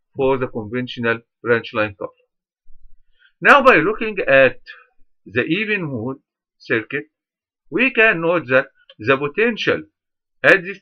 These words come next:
terminal is the same as the potential at this terminal.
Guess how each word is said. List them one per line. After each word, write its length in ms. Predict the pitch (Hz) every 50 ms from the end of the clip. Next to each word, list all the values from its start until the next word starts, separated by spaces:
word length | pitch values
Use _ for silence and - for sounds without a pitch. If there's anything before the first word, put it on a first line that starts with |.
| _ 147
terminal 420 | 139 147 156 165 170 175 185 160 -
is 160 | 131 131 123
the 100 | 131 131
same 340 | 127 - 143 147 175 185 160 -
as 120 | 143 127
the 80 | 131 120
potential 440 | 117 117 - 135 131 - - 120 -
at 120 | 123 - 107
this 140 | 123 123 _ -
terminal. 340 | 123 107 101 87 82 -